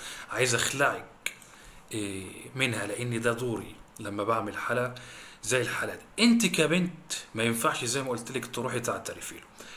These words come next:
يا جماعة، رجاء، أنا يعني بطلب منكم طلب واحد، عايزين ندوس لايك ونشير الحلقات دي،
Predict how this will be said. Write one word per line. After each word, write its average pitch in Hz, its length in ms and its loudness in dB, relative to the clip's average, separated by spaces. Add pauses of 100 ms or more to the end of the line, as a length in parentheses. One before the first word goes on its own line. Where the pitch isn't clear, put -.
(100)
يا 117 60 2
جماعة، 143 260 10
رجاء، 113 400 4 (300)
أنا 113 180 -2
يعني 104 760 -6 (380)
بطلب 131 260 4
منكم 135 300 -2
طلب 127 260 2
واحد، 127 460 0
عايزين 117 540 -2
ندوس 117 300 0
لايك 120 300 2
ونشير 120 340 0
الحلقات 113 460 -2
دي، 123 320 -8